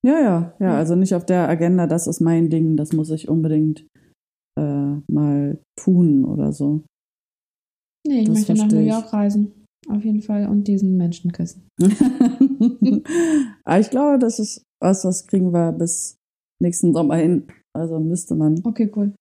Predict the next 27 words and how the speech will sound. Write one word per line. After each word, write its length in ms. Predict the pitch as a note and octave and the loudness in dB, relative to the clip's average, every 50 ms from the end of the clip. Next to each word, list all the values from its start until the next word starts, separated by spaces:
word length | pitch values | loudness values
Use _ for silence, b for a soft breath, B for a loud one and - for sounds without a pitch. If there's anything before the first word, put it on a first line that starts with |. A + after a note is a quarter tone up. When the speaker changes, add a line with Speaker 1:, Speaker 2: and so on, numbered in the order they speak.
| _ _ - | _ _ -8
Speaker 2:
<laughs> 680 | C4 - - - A3+ A#3 - - - - - - D4 - | -8 -8 -6 -8 -8 -6 -4 -6 -6 -6 -4 -6 -4 -2
Speaker 1:
Es 160 | F3 - B3+ | -2 -4 -2
ge-, 120 | - F3+ - | -2 0 2
also 200 | F3 F#3+ G#3 G#3+ | 4 4 4 4
mit, 400 | G3+ E3+ F3+ F#3+ G3 F3 - - | 4 2 2 2 2 2 2 0
ich 140 | F#3+ F#3 | 0 2
weiß, 240 | F#3+ G#3 A3 A#3 G#3+ | 2 2 2 2 2
nach 140 | G#3 G3+ G#3+ | 2 2 2
New 80 | G#3 G3 | 2 4
York 320 | F#3+ F#3 F#3+ G3+ G3 - | 2 2 2 0 0 -2
kommt 140 | G3+ F#3 - | -4 -2 -2
man 120 | F3 F3 | 0 0
jetzt, 220 | E3+ F3 E3+ - F3+ | 0 -2 -2 -2 -2
äh, 160 | F3 E3+ E3+ - _ _ _ _ _ _ _ _ _ _ _ _ - - | -2 -2 -2 -6 _ _ _ _ _ _ _ _ _ _ _ _ -8 0
Fliegen 240 | - A3+ A#3 G#3 F3+ | 2 4 4 4 2
ist 120 | D3 D3+ | 0 0
auch 100 | D#3 F3 | -2 -2
so 80 | F#3 G3+ | 0 0
ein 80 | G3+ | 0
Thema, 360 | G3 A3 A3 G#3+ A3+ A3+ A3 - | 0 0 0 0 -2 -4 -4 -8
aber 360 | - E3 E3+ F3 F3+ F3+ F3+ - _ _ _ _ _ _ _ _ _ _ _ _ - - | -6 -4 -4 -2 -2 -4 -6 -8 _ _ _ _ _ _ _ _ _ _ _ _ -8 -4
man 140 | - E3 | -2 0
kommt 180 | D#3+ F3+ E3+ E3 | 2 2 0 2
sehr, 180 | - D#3+ E3 D#3+ | 0 0 0 0
sehr 160 | D#3+ E3 E3 | 0 -2 -2
günstig 360 | E3 E3 E3+ E3+ - E3 D#3+ D#3 | 0 -2 -2 -2 -4 -4 -2 0
hin. 340 | F3+ F#3 G3 G#3+ G#3+ - | 2 2 2 2 0 -4